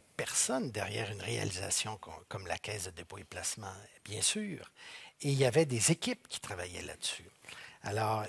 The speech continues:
il y avait une équipe qui était dirigée par André Marier, encore lui, un homme plutôt effacé, mais d'une, d'une, d'une efficacité redoutable,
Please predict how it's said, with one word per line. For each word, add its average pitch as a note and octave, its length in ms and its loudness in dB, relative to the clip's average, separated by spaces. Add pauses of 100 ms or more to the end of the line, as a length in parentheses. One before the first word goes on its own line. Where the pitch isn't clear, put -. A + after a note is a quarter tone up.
il B2+ 60 -4
y A#2+ 80 4
avait C3 340 2
une A#2+ 140 -2
équipe - 480 2
qui - 100 -8
était A2+ 180 -4
dirigée A2+ 380 0
par F#2+ 240 -2
André A2+ 240 -4
Marier, G#2+ 580 -2 (160)
encore F#2+ 380 -4
lui, D#3+ 300 -4
un G#2 160 -6
homme A#2+ 140 -2
plutôt - 340 -6
effacé, A2+ 480 -2
mais G2+ 140 -8
d'une, F#2 320 -8 (380)
d'une, G2 360 -6
d'une F#2 240 -4
efficacité - 760 2
redoutable, A2 760 -2